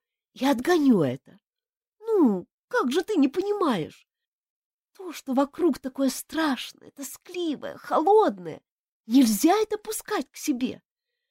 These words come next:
Людям так совсем плохо, так всем плохо». Собака упорно вылизывала и тормошила засыпающую Светку. Терьеры вообще народ особый.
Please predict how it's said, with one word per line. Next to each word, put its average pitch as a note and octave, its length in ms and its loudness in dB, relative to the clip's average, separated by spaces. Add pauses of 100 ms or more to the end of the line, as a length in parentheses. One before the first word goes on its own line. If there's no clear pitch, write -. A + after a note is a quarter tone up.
(460)
Людям A3+ 720 2 (100)
так C4+ 380 0
совсем F4+ 640 0
плохо, C#4 640 -2 (460)
так E4 280 -2
всем G#4+ 520 0
плохо». A#3 680 0 (640)
Собака A3 640 -4
упорно G#3+ 560 -2
вылизывала B3 680 0
и A#3+ 60 6
тормошила G#3+ 640 0
засыпающую G#3+ 720 -8
Светку. - 640 -20 (640)
Терьеры F4+ 560 2
вообще C#4+ 360 -4
народ C#4+ 300 -2
особый. E3 680 -8